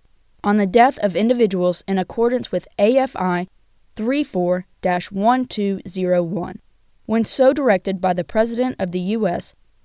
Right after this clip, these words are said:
or the Secretary of Defense. The responsible military commander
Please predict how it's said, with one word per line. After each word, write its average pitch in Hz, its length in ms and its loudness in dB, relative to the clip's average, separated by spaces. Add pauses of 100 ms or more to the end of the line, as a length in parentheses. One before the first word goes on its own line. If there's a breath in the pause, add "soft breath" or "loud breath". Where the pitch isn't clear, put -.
(140)
or 240 240 6
the 214 100 0
Secretary 180 600 0
of 160 100 -6
Defense. - 560 -10 (520)
The 240 80 2
responsible 294 680 0
military 254 560 0
commander 185 560 -2